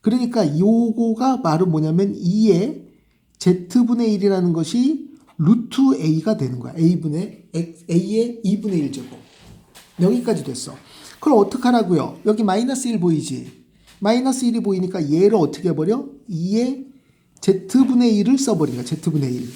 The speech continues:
그럼 여기다 뭘 써? 루트 A를 써버린 거라고. 양쪽에다가 루트 A로 나눠준 거란 말이야. 그러면 왼-, 오른쪽에 있는 놈이 뭐가 될 수밖에 없어? 이의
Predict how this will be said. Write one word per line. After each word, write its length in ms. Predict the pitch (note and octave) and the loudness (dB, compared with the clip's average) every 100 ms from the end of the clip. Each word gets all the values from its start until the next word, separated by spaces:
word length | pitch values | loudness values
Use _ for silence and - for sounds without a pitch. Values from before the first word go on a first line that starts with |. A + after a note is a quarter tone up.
| - - - | -20 -20 -10
그럼 240 | - D#4 A3 | 0 4 6
여기다 300 | G#3+ G#3 G3+ | 6 4 0
뭘 180 | C#3 C3+ | 0 -2
써? 240 | A3+ D4 - _ _ _ | -6 -8 -12 _ _ _
루트 280 | F#3+ A3 B3+ | -4 -2 2
A를 260 | F#3+ F3 F#3 | 4 4 0
써버린 400 | G#3+ E3+ D3+ B2 | -2 -2 -2 -6
거라고. 680 | A#2+ B2 - - - - _ _ | -12 -16 -20 -20 -20 -20 _ _
양쪽에다가 880 | F3 F3 F#3 E3+ F3+ F3 G#3 B3+ - - | -2 -2 0 -2 -2 -2 -4 -4 -8 -6
루트 280 | F3 E3+ F#3+ | -6 -2 2
A로 240 | D#3+ G3+ | 2 0
나눠준 400 | E3+ G#3 C4 A3 | -4 -4 -4 -4
거란 300 | E3+ C3+ B2 | -4 -6 -10
말이야. 540 | A#2 - G#2 - - _ _ - - - | -14 -16 -16 -18 -20 _ _ -20 -20 -2
그러면 300 | D4 D4 B3 | 2 4 8
왼-, 220 | F#3 A3+ | 6 6
오른쪽에 540 | A3+ A3 C4 C4 A3 G#3+ | 4 2 2 0 -2 -2
있는 300 | G3 F#3+ F3+ | -2 -2 -2
놈이 520 | F3+ A3+ C#4 D4+ - - _ _ | -2 -2 -4 -6 -12 -20 _ _
뭐가 300 | F3+ A3 A#3 | 0 2 2
될 140 | G3+ | 2
수밖에 400 | F#3 F3 E3+ E3+ | 0 -4 -4 -4
없어? 300 | D3 - G#3+ | -6 -2 -2
이의 720 | A3 F3 G3 F3 E3+ D4+ - | -2 -2 0 2 2 -2 -8